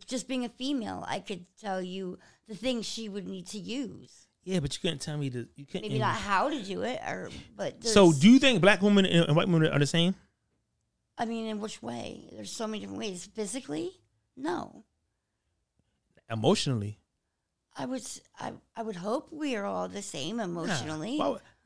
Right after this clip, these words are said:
Speaker 2: you will, but this is, in reality, w-,
Speaker 1: Yes, I
Speaker 2: it's
Speaker 1: do think we are emotionally the same.
Speaker 2: No, it's totally different.
Speaker 1: Okay, so why?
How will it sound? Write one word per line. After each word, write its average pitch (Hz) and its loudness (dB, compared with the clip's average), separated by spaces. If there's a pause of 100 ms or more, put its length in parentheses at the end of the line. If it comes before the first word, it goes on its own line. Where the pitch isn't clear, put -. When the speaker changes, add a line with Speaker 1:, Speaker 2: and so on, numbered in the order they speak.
(120)
Speaker 2:
you 220 -2
will, 220 0
but 202 -2
this 220 -4
is, 185 -10 (200)
in 165 0
reality, 196 4
w-, 156 0
Speaker 1:
Yes, 165 0
I 269 2
Speaker 2:
it's 220 -2
Speaker 1:
do 262 -4
think 233 -4
we 240 -4
are 226 -2 (240)
emotionally 220 -8
the 202 -10
same. - -14 (180)
Speaker 2:
No, 104 -8
it's - -14 (100)
totally 123 0
different. - -10 (460)
Speaker 1:
Okay, 214 -10
so 208 -6
why? - -8